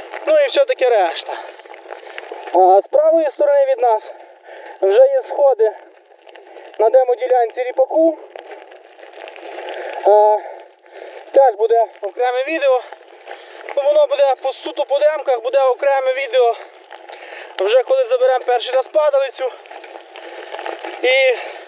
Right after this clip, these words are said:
ріпак вже трошечки набере вегетативної маси, щоб можна було якісь зробити порівняння. І тоді можна буде вже зайти на демо з осені і подивитися. Ну, сьогодні, як ви зрозуміли,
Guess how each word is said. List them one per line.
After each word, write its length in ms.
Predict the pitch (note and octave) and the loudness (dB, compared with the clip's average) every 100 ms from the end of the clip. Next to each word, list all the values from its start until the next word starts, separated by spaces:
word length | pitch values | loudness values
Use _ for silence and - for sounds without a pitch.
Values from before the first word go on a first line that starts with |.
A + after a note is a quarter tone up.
| - - - - - - - - G#3 | -18 -18 -18 -16 -14 -14 -16 -4 -2
ріпак 340 | A#3 C4 B3 | 0 0 0
вже 120 | A3+ | -2
трошечки 440 | - B3 A3 - B3 | -2 -4 -4 -4 -2
набере 320 | A#3 B3+ B3 | 0 0 0
вегетативної 680 | A#3 A#3+ A#3+ B3+ B3+ B3 | 0 -2 -2 -2 -2 0
маси, 320 | B3+ C4+ B3+ A3+ | 0 -2 -2 -4
щоб 180 | A3+ | -2
можна 260 | A#3+ A3+ A3+ | -2 0 -2
було 220 | A3+ A#3 | 0 -2
якісь 280 | A#3 A#3+ A3 | -2 -4 -4
зробити 380 | A3 A3 A#3 A#3 | -4 0 0 0
порівняння. 640 | A#3 B3 C4 C#4 B3 A3+ G3+ - - - - - - - - - - - - - - - | -2 -2 0 0 0 -2 -4 -14 -18 -18 -18 -20 -20 -20 -20 -14 -14 -14 -14 -12 -10 -6
І 40 | G3 | -6
тоді 240 | A4 B3+ | -2 2
можна 260 | C4 A#3+ A#3 | 2 2 2
буде 140 | A#3 | 0
вже 140 | A3 | 0
зайти 340 | A3 A#3 B3+ B3 | -2 -2 0 0
на 120 | A#3 | 0
демо 360 | A#3+ B3+ A#3 G3 - - - - - - - | 0 0 -2 -4 -12 -20 -20 -20 -20 -14 -10
з 120 | F3 | 0
осені 420 | B3+ B3 A#3+ A#3+ | 2 2 -4 -4
і 40 | A#3 | -4
подивитися. 600 | A#3+ A3 F3+ - - - - - - - - - - - | -4 0 0 0 -8 -16 -16 -18 -18 -16 -16 -14 -16 -4
Ну, 180 | D#4+ E4+ | 0 0
сьогодні, 360 | C4+ D#4 D4+ D4+ | 2 2 2 0
як 120 | C#4+ | 0
ви 80 | C#4+ | -2
зрозуміли, 500 | C#4+ C4 D4+ E4 | -4 -4 -2 0